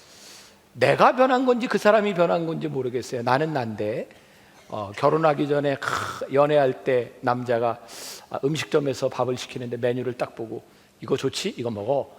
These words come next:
하고 딱 시켜주면, 어, 정말 결단력 있고 박력 있구나 이렇게 생각하는데 결혼하고도 그러면 "저 사람은 나를 아마, 나를 생각도 안 하는 것 같아. 자기중심적이야." 이런 생각이 들죠?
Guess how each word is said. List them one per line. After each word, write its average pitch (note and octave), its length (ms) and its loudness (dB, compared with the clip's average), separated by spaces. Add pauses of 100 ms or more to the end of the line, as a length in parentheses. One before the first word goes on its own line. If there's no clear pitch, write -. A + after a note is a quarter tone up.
(120)
하고 A#2+ 180 -14
딱 - 160 -6
시켜주면, C3+ 600 -4 (720)
어, - 280 -14
정말 B2 520 -6 (420)
결단력 C3 500 -2
있고 A#2 180 -12
박력 C3+ 340 -4
있구나 A2 340 -10 (280)
이렇게 C#3 240 -2
생각하는데 D3 400 -2
결혼하고도 D3+ 580 2
그러면 C3 340 -4 (400)
"저 - 140 -12
사람은 C3+ 320 -6
나를 C3+ 240 -2
아마, D3+ 380 -4
나를 D3+ 260 2
생각도 A3+ 460 -2
안 F3 100 0
하는 D#3+ 160 -4
것 D#3 100 -8
같아. - 360 -10
자기중심적이야." D#3 840 -6 (280)
이런 F#3 180 2
생각이 G#3+ 260 2
들죠? G3 380 0